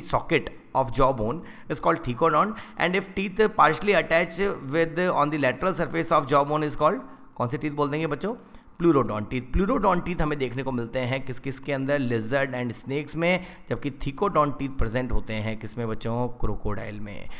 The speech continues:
क्रोकोडाइल के टीथ हैं thecodont। एंडोस्केलेटन कैसा होगा बच्चों? बोनी, बोन से बना हुआ एंडोस्केलेटन है। स्कल मोनोकोंडाइलिक होगी, सिंगल ऑक्सीपिटल कॉन्डाइल होगा। हमारी स्कल में दो ऑक्सीपिटल कॉन्डाइल हैं।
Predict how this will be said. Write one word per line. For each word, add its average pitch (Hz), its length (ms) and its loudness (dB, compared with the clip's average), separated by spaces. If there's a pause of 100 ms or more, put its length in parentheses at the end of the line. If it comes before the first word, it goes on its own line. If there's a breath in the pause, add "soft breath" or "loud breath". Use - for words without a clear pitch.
(160 loud breath)
क्रोकोडाइल 160 420 2
के 156 140 -4
टीथ 135 240 -6
हैं 135 180 -2
thecodont। 98 680 -6 (440 loud breath)
एंडोस्केलेटन 208 640 4
कैसा 208 240 2
होगा 196 200 6
बच्चों? 196 340 2 (140)
बोनी, 139 360 0
बोन 135 260 -2
से 160 140 -2
बना 147 160 0
हुआ 151 180 2
एंडोस्केलेटन 147 640 -2
है। 160 200 -4 (300 loud breath)
स्कल - 300 2
मोनोकोंडाइलिक 180 840 0
होगी, 139 280 -4
सिंगल 208 440 -4
ऑक्सीपिटल 160 560 -4
कॉन्डाइल 123 420 0
होगा। 101 240 -4
हमारी 120 380 -4
स्कल 139 180 -6
में 143 180 -6
दो 156 120 2
ऑक्सीपिटल 156 440 -6
कॉन्डाइल 156 400 0
हैं। 220 200 -2